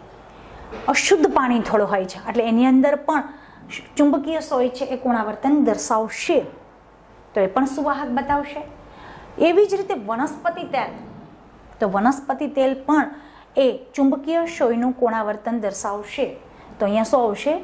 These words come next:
સુવાહક. એવી જ રીતે દૂધ અને મધ છે, દૂધ ઘટ પદાર્થ છે, આ ચોખ્ખા પદાર્થ છે, જ્યારે મિશ્રણ તો છે જ પરંતુ ચોખ્ખો છે. દૂધ છે એ ઘટ પદાર્થ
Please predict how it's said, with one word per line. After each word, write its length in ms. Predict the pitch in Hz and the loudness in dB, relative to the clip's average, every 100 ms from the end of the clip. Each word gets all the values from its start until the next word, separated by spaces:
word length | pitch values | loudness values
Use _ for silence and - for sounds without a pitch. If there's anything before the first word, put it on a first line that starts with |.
| - - | -10 -6
સુવાહક. 560 | - 214 196 175 214 - - - - - 233 | -2 -2 0 -2 -4 -8 -14 -16 -8 0 2
એવી 200 | 302 311 | 4 2
જ 140 | 269 | 0
રીતે 200 | 233 233 190 196 | -2 0 -2 2
દૂધ 240 | 262 302 | 2 4
અને 180 | 294 262 | 2 2
મધ 400 | 202 196 240 208 196 | -2 -4 -4 -4 -8
છે, 140 | - - - - - - - - - - - - - - - - - | -14 -18 -20 -20 -20 -20 -20 -20 -20 -20 -20 -20 -18 -18 -16 -14 2
દૂધ 320 | 226 320 302 247 | 6 6 6 2
ઘટ 400 | - 262 330 - - | 2 2 2 -2 -2
પદાર્થ 480 | 240 226 208 - 190 | 0 -2 -4 -10 -12
છે, 100 | 233 | -8
આ 140 | 202 - | -8 0
ચોખ્ખા 360 | 247 - - 302 | -2 0 -2 -2
પદાર્થ 460 | 226 202 185 - - | -4 -8 -12 -18 -20
છે, 100 | - _ _ _ - - - - | -20 _ _ _ -20 -20 -20 -4
જ્યારે 260 | 247 262 262 - - | 0 2 0 -4 -10
મિશ્રણ 440 | 208 202 285 311 349 | -8 -6 -2 -2 0
તો 160 | 392 | -2
છે 240 | 392 381 285 | -2 -2 -4
જ 100 | - - - - - - - - - | -6 -16 -20 -20 -20 -20 -20 -14 -2
પરંતુ 280 | 262 294 330 | 2 2 2
ચોખ્ખો 260 | 370 349 294 | 2 0 -4
છે. 100 | - - - 247 | -8 -20 -8 0
દૂધ 400 | 240 359 381 392 392 | 4 4 4 0 -2
છે 240 | - 311 247 - _ - | -8 -12 -12 -16 _ -14
એ 20 | 226 | -12
ઘટ 340 | 190 247 - 240 | -10 -10 -8 -8
પદાર્થ 420 | 214 202 196 - | -6 -6 -8 -16